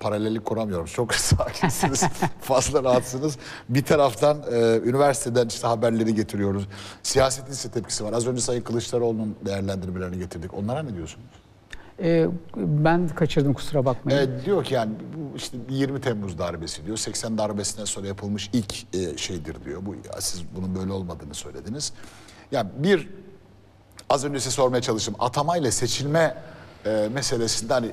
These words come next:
Speaker 1: hocalar dururken, işte öğrenciler dururken, oradaki ilgilisi dururken, üniversite yaşayanlar dururken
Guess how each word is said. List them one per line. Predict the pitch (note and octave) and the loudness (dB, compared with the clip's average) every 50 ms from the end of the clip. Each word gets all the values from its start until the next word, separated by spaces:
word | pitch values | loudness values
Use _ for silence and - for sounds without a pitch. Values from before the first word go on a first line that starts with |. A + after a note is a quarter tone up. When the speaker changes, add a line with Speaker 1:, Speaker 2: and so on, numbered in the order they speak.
| - - - | -8 -2 2
Speaker 1:
hocalar | E3 E3+ C#3+ D3+ C#3+ C3+ C#3 C3+ C3 A#2 | 2 4 4 4 4 4 2 0 0 0
dururken, | A#2+ B2+ A#2 A2+ G2+ F2+ - G2+ F2+ E2 | 0 2 2 2 2 0 -4 -6 -6 -6
işte | E2+ - - - B1+ - - - - - - - | -8 -10 -10 -10 -10 -12 -12 -18 -20 -10 0 4
öğrenciler | D3+ E3 D3+ C3 A#2+ A2+ G#2 F#2+ A2 B2 B2 A#2+ A2 G2 | 4 6 6 4 2 0 -2 0 2 2 2 2 2 2
dururken, | A2+ G#2+ G#2+ G2+ F#2+ - G2+ F#2+ F2+ - | 0 0 0 0 -2 -4 -4 -4 0 2
oradaki | C3 D3 C3+ B2 A#2+ - - - | 2 4 4 4 2 2 0 0
ilgilisi | A#2+ A2+ G#2+ A2+ A2+ A2+ G#2 - A#2+ G#2+ | 0 0 2 2 2 0 0 -2 0 0
dururken, | A2+ A2 A2+ A2 F#2+ - G2+ F#2 F2 - - - - - - - - - | 0 0 0 0 0 -2 -2 -2 -4 -8 -14 -16 -16 -18 -18 -16 -6 -2
üniversite | C3 C#3+ F3 F3+ - - - - C#3+ | 2 4 4 4 4 2 0 0 0
yaşayanlar | C3+ C#3 B2+ - - C3 B2+ B2 A#2+ A#2 A2+ G#2 G#2 | 2 2 2 2 0 0 0 0 0 -2 -2 -2 -2
dururken | C3 B2+ B2 A2 - - D3+ E3 E3 | -2 -2 -2 -2 0 0 0 0 -2